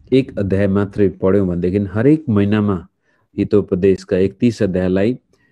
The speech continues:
मनन गर्दै अगाडि गयौँ भनेदेखि, हाम्रो जीवनमा यसले धेरै ठुलो, अ,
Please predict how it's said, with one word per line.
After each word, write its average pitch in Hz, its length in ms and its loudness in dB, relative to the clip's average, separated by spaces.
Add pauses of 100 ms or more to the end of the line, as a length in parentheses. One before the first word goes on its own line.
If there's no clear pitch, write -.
(200)
मनन 104 360 2
गर्दै 107 300 4
अगाडि 98 300 0
गयौँ 101 360 2
भनेदेखि, 87 500 -4 (340)
हाम्रो 92 320 -2
जीवनमा 101 500 0
यसले 92 280 -4
धेरै 107 300 0
ठुलो, 90 400 -4 (460)
अ, 82 60 -14